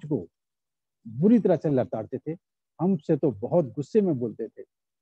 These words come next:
गाली गलौज के साथ भी बोलते थे। पर लेकिन चौदह जून दो हज़ार तीन को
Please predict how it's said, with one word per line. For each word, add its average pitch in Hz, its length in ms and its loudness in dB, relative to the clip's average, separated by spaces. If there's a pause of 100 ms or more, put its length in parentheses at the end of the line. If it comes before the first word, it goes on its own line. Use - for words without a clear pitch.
(460)
गाली 196 280 4
गलौज 165 340 4
के 247 100 2
साथ 175 160 0
भी 151 140 0
बोलते 123 320 -4
थे। - 140 -20 (1700)
पर 139 80 -2
लेकिन 175 500 2 (920)
चौदह 185 340 6
जून 156 360 2
दो 147 100 4
हज़ार 151 280 0
तीन 165 380 0
को - 220 -10